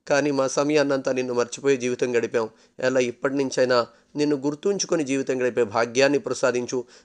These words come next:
నిన్ను స్మరిస్తూ జీవితం గడిపే భాగ్యాన్ని ప్రసాదించు. ఓ అల్లా, మేము తోబా చేసుకుంటున్నాం, ఇప్పుడైనా మా తోబాను అంగీకరించి నీ ఇంటికి వచ్చేటువంటి భాగ్యాన్ని ప్రసాదించని" చెప్పి అల్లాతో దువా చేయండి. అల్లా యొక్క ఆజ్ఞలను పూర్తి చేయండి. ఇప్పుడు దాకా ఉపవాసాలు లేరా?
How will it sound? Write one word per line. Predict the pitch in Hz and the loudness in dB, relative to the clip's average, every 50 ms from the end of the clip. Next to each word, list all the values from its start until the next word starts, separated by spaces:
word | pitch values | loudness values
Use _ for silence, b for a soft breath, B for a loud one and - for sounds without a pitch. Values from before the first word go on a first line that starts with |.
| b | b
నిన్ను | 139 147 156 170 | -2 0 0 2
స్మరిస్తూ | 160 - - 151 151 165 214 208 - - 233 233 | 0 0 2 4 4 4 4 2 2 0 0 0
జీవితం | 196 208 202 180 - 175 160 151 | 0 0 -2 0 0 0 0 2
గడిపే | 151 135 135 143 | 0 2 0 0
భాగ్యాన్ని | 131 120 131 127 123 127 135 135 135 120 | 0 2 0 0 2 2 0 0 0 -2
ప్రసాదించు. | - 135 127 - - 147 139 143 135 131 139 - - b b b b b | -2 -4 -4 2 2 4 4 2 -2 -4 -8 -10 -10 b b b b b
ఓ | 147 147 | 4 4
అల్లా, | 151 156 156 160 | 6 6 6 4
మేము | 170 165 151 151 151 | 4 4 2 0 0
తోబా | 147 - 147 143 147 151 156 - 151 | 0 0 2 2 4 2 0 0 -2
చేసుకుంటున్నాం, | 139 - - - 135 123 131 127 131 123 120 b b b b b b | -4 -4 -2 -4 -4 -2 -2 0 0 0 -2 b b b b b b
ఇప్పుడైనా | 151 151 - - 165 160 151 151 156 156 | -6 -6 0 0 4 6 6 6 6 4
మా | 156 147 139 | 4 2 2
తోబాను | 139 147 135 135 139 147 143 139 | 2 0 0 2 2 2 2 2
అంగీకరించి | 135 139 143 147 135 151 143 139 135 - - 139 123 - b b b b - | 0 2 2 2 2 2 -2 -2 -4 -2 -4 -6 -6 -8 b b b b -4
నీ | 147 147 | -2 0
ఇంటికి | 143 143 143 139 175 160 | 0 0 0 -2 -2 0
వచ్చేటువంటి | 156 147 143 - 147 135 139 135 131 | 2 0 0 0 -2 -2 -2 -4 -6
భాగ్యాన్ని | 117 110 120 120 123 120 131 151 165 165 151 | -6 -2 -2 -2 -2 4 4 4 4 4 -2
ప్రసాదించని" | 127 135 - - - 131 123 127 123 110 - 123 120 | -4 -6 -6 -2 -2 -2 -2 -2 -6 -4 -6 -6 -4
చెప్పి | 113 123 107 - 131 123 - B B B B B - - | -4 -6 -4 -4 -4 -6 -6 B B B B B -10 -8
అల్లాతో | 131 127 131 131 127 131 | -4 0 0 0 0 -2
దువా | 120 117 120 120 123 120 | -4 -2 0 2 2 2
చేయండి. | - - 123 113 110 113 113 113 110 - _ _ _ _ _ _ _ _ _ _ _ _ _ _ - - | 2 0 0 0 0 0 -2 -4 -6 -8 _ _ _ _ _ _ _ _ _ _ _ _ _ _ -8 -6
అల్లా | 123 123 123 127 | -2 2 4 4
యొక్క | 123 123 - 120 | 4 4 2 0
ఆజ్ఞలను | 113 117 123 127 127 123 123 120 | 0 0 0 0 0 0 0 -2
పూర్తి | 110 - 131 117 117 - 135 | -4 -4 -6 -6 -6 -6 -6
చేయండి. | 120 120 123 117 117 120 117 117 110 B B B B B B | -4 0 2 2 2 2 -2 -4 -6 B B B B B B
ఇప్పుడు | 139 127 151 156 147 | -8 -4 -2 0 4
దాకా | 151 160 160 - 156 | 4 4 6 6 4
ఉపవాసాలు | 143 123 147 160 151 147 - 170 151 147 | 4 4 6 4 6 6 6 4 4 6
లేరా? | 143 139 139 143 135 131 | 6 6 6 6 4 2